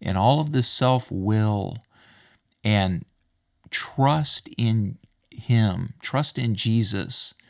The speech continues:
and bel-, believe him,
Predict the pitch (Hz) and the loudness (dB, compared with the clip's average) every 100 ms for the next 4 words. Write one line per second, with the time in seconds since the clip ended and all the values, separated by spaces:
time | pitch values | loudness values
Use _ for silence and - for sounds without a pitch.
0 | _ _ _ _ _ _ - 110 107 101 | _ _ _ _ _ _ 0 2 4 4
1 | 95 87 104 107 107 - 117 117 113 135 | 0 -2 -2 0 -2 -4 -2 0 2 0
2 | 190 214 - 127 92 - - | 0 -2 -2 -2 -2 -4 -10